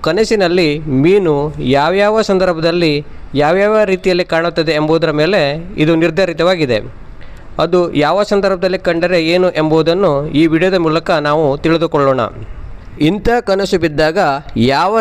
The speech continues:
ರೀತಿ ಪರಿಹಾರ ಮಾಡಿಕೊಳ್ಳಬೇಕೆಂಬುದನ್ನು ಈ ವಿಡಿಯೋದ ಮೂಲಕ ತಿಳಿದುಕೊಳ್ಳೋಣ. ಈ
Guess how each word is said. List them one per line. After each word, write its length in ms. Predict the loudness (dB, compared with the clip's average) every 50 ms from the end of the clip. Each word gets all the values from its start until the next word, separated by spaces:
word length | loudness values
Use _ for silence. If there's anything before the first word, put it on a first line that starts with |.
| 0
ರೀತಿ 240 | 0 -2 0 0 0 0 2 2
ಪರಿಹಾರ 320 | 0 2 2 0 0 0 0 0 0
ಮಾಡಿಕೊಳ್ಳಬೇಕೆಂಬುದನ್ನು 1300 | 0 0 0 -2 -2 -2 0 0 0 0 0 0 0 0 0 0 2 2 2 2 2 0 0 2 2 2 2 0 -2 -4 -6 -2 2 2
ಈ 40 | 2 4 2
ವಿಡಿಯೋದ 280 | 2 0 2 0 0 0 0
ಮೂಲಕ 260 | 0 0 0 0 0 -2 -2 -2 -2 -2
ತಿಳಿದುಕೊಳ್ಳೋಣ. 640 | 0 0 2 0 0 0 2 2 2 2 2 0 0 0 -2 -4 -6 -12 -14 -14 -16 -12 -4 -2
ಈ 20 | 0